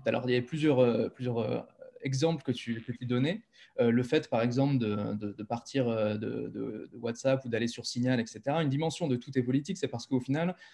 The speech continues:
une grande partie de nos comportements sont autant de signaux sociaux qu'on envoie aux autres. Je disais tout à l'heure qu'au final, on va se forger des représentations sur le monde à partir de,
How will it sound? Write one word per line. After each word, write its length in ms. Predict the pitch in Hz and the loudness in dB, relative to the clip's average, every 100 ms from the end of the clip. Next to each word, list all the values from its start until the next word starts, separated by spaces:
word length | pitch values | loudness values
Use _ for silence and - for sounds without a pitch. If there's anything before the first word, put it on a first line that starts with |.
| - | -12
une 140 | - 135 | -2 2
grande 260 | 151 170 | 2 2
partie 240 | 156 - 151 | 0 -2 0
de 40 | |
nos 100 | 127 | 0
comportements 760 | 131 123 127 - 143 165 180 - | 0 -4 -4 -2 0 0 0 -2
sont 160 | 139 | 0
autant 280 | 139 143 175 | 2 2 2
de 60 | 127 | 0
signaux 320 | - 151 139 | 0 0 0
sociaux 340 | - 131 - | -2 -2 -2
qu'on 120 | - | 2
envoie 260 | 117 117 120 | 2 4 2
aux 140 | 120 | 2
autres. 220 | 117 - 117 | -2 -8 -8
Je 60 | |
disais 220 | 117 131 | -2 0
tout 120 | 139 - | 0 2
à 80 | 127 | 2
l'heure 240 | 165 - | 2 2
qu'au 520 | 123 110 - - 120 | 0 -2 -6 -14 -10
final, 260 | 120 147 151 | -4 0 2
on 80 | 120 | 2
va 120 | 117 | 0
se 160 | - | -2
forger 320 | 120 139 127 135 | -2 0 2 2
des 80 | |
représentations 760 | 123 135 135 139 135 135 131 143 | 4 2 2 0 2 0 -2 -6
sur 160 | - 123 | -2 0
le 80 | |
monde 220 | 131 143 113 | 0 0 0
à 40 | |
partir 400 | 117 117 - 120 | -2 -6 -4 -4
de, 200 | 113 | -2